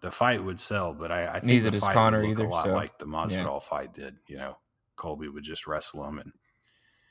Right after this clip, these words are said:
Speaker 1: it wouldn't be that exciting. I don't know. I mean, we'll see. Of course, Conor could also lose to Chandler, and then,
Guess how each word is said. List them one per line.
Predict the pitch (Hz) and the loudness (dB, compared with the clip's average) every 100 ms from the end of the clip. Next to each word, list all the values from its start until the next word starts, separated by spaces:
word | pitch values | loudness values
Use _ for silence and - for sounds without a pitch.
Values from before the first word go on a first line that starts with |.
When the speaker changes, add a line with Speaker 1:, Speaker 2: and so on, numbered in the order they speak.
| _ _ | _ _
Speaker 1:
it | 80 | -8
wouldn't | 76 76 73 | -6 -6 -8
be | 78 | -6
that | 73 71 | -4 -6
exciting. | - - 76 73 73 71 - _ _ _ _ _ _ _ _ _ _ _ _ _ _ _ _ _ _ | -6 -6 -6 -6 -10 -14 -20 _ _ _ _ _ _ _ _ _ _ _ _ _ _ _ _ _ _
I | 73 90 | -6 -6
don't | 82 | -6
know. | 69 - _ _ | -10 -14 _ _
I | 78 | -10
mean, | 82 80 78 - _ _ _ _ _ _ _ _ _ _ _ _ _ _ _ | -8 -6 -8 -12 _ _ _ _ _ _ _ _ _ _ _ _ _ _ _
we'll | 87 90 | -8 -4
see. | - 101 82 | -2 -4 -6
Of | - | 0
course, | - 131 - | 10 10 10
Conor | 147 143 120 | 6 6 6
could | - 117 | 6 6
also | 107 101 95 | 6 2 -2
lose | 90 98 92 | -2 -2 -2
to | - | -4
Chandler, | 82 95 101 87 76 | -4 0 0 0 -2
and | 76 76 | -2 -4
then, | 80 76 | -4 -4